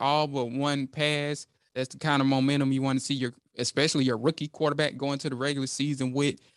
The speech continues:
And I know people will be like, you know, like, "Those are guys that probably won't even make the team," and blase, blase this and blase, blase that.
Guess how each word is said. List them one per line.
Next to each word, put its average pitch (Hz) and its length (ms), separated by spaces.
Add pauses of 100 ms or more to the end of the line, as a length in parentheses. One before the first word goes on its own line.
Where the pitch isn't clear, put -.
(180)
And 135 120
I 156 60
know 165 380
people 160 300
will 151 80
be 143 120
like, 143 220
you 147 80
know, 143 160
like, 127 200
"Those 143 240
are 147 40
guys 139 320
that - 240
probably 147 240
won't 143 160
even 143 100
make 139 180
the 131 80
team," 139 400
and 127 240
blase, 135 380
blase 135 440
this 135 280
and 123 260
blase, 131 380
blase 131 460
that. 131 320